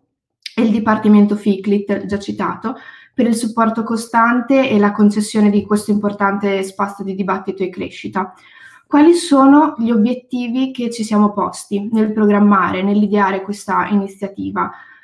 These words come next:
Abbiamo ritenuto che il dialogo e il confronto fossero motori fondamentali per produrre una riflessione, chiaramente non conclusiva, ma anzi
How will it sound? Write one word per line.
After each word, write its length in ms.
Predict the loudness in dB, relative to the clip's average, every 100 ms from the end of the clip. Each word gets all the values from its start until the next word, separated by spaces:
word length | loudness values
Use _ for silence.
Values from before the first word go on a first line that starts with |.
| -20 _
Abbiamo 580 | 0 4 4 6 6 6
ritenuto 800 | 4 0 2 4 2 2 0 0
che 360 | -4 -4 -4 -4
il 180 | -4 -2
dialogo 640 | -4 -2 -2 -2 -2 -2
e 40 | -2
il 100 | -4
confronto 760 | -4 -4 -2 -2 -2 -2 -6
fossero 500 | -6 -8 -8 -4 0
motori 500 | 0 -2 -4 -2 -2
fondamentali 1000 | -4 -2 0 2 -2 -4 -6 -4 -4 -6 -6
per 200 | -6 -4
produrre 680 | -4 -2 -4 -4 -6 -8 -4
una 360 | 0 2 0 -2
riflessione, 800 | -6 -6 -10 -8 -6 -4 -6 -6
chiaramente 560 | -6 -4 -2 -2 -2 -2
non 240 | -2 -2
conclusiva, 640 | -4 -4 -4 -2 -2 -2
ma 180 | 0 0
anzi 420 | 0 -2 -6 -10